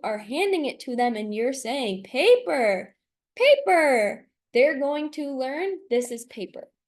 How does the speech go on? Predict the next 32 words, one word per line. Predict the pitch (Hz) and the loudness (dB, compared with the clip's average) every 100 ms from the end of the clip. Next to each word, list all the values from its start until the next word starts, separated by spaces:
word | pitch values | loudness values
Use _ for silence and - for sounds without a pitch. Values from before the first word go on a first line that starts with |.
| _ _ _ _ _ | _ _ _ _ _
They're | 262 277 | 0 0
going | 277 277 269 | 0 -2 -6
to | 269 262 | -6 -4
learn | 240 254 294 294 | -4 -4 -6 -6
a | |
new | 233 220 | -6 -4
vocabulary | 220 220 - 202 196 190 202 | -4 -6 -6 -10 -6 -4 -4
word | 220 226 220 220 | -4 -4 -6 -6
receptively, | 190 190 202 190 - 277 277 320 | -8 -6 -6 -8 -6 -6 -4 -4
meaning | 320 247 226 226 | -4 -4 -4 -4
what | 202 196 | -6 -6
they | 196 | -8
comprehend, | 190 - 190 190 180 - - _ _ _ _ - - - _ - _ | -8 -10 -10 -8 -10 -12 -20 _ _ _ _ -20 -20 -20 _ -20 _
what | 190 180 - | -4 -4 -4
they | 208 | -8
understand | - 185 170 190 - 180 175 175 - | -6 -10 -10 -12 -14 -14 -12 -14 -12
in, | 190 190 190 196 _ | -8 -6 -8 -16 _
uh, | 139 - | -14 -12
receptively. | - 190 - 165 - - - - - | -8 -8 -8 -12 -12 -14 -14 -14 -12
That's | 180 - | -12 -12
receptive | - - 185 - 190 185 | -16 -12 -12 -10 -14 -12
language. | 175 202 220 262 247 - - | -14 -10 -6 -6 -8 -20 -20
It's | 202 - | -16 -12
not | 202 | -8
what | 196 208 | -8 -6
they're | 185 | -8
expressing, | 180 - 180 190 226 226 | -8 -10 -10 -8 -10 -8
but | 190 | -8
it's | 185 | -10
what | 185 185 | -14 -12
they're | 165 | -12
understanding. | 165 - - - - - - | -10 -14 -14 -14 -16 -16 -16